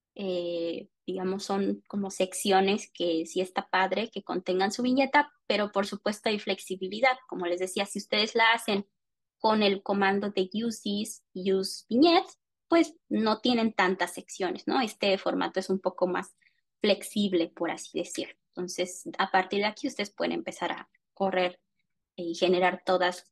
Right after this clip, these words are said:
todos los bloques. Pero la idea general es que incluyan al menos las instrucciones sobre cómo instalar su paquete em, cargarlo,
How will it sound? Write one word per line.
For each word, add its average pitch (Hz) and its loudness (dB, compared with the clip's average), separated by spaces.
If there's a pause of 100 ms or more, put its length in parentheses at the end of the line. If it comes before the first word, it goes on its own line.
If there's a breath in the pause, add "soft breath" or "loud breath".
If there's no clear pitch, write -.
todos 185 2
los 175 -6
bloques. - -4 (240)
Pero 226 0
la 226 2
idea 247 4
general 226 0
es 247 -10
que - -8
incluyan 190 -6 (140)
al 202 2
menos 262 2 (360 soft breath)
las 226 0
instrucciones 240 0
sobre 233 0
cómo 233 2
instalar 196 2
su 214 -4
paquete 180 -2 (840)
em, 175 -2 (920)
cargarlo, 220 2